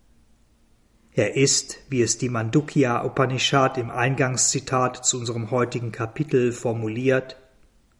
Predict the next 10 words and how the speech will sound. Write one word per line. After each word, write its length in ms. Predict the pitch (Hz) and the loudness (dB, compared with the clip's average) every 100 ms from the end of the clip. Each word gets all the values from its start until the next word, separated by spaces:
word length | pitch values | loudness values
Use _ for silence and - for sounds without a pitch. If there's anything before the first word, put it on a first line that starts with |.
| _ _ _ _ _ _ _ _ _ _ _ _ _ _ _ _ _ | _ _ _ _ _ _ _ _ _ _ _ _ _ _ _ _ _
"One 520 | 135 143 147 151 160 156 - | 4 8 8 6 2 -2 0
seated 560 | - 190 180 180 135 | 4 6 4 6 8
in 140 | 139 131 | 8 6
the 100 | 135 | 2
sleep 480 | - 156 160 156 | 4 4 4 6
of 160 | 156 151 | 4 4
superconscience, 1400 | - 165 165 160 - 165 156 - 120 110 107 - - - _ _ _ _ _ _ _ _ | 4 4 4 2 4 4 4 -2 -6 -6 -8 -6 -6 -8 _ _ _ _ _ _ _ _
amassed 600 | - 110 120 131 127 - | 0 2 4 2 2 2
intelligence, 1080 | 143 143 165 175 135 - 113 117 113 - - _ _ _ - | 2 4 6 8 6 4 -4 -4 -4 -6 -8 _ _ _ 6
blissful 760 | 170 190 - - 143 139 139 | 10 10 8 8 10 10 6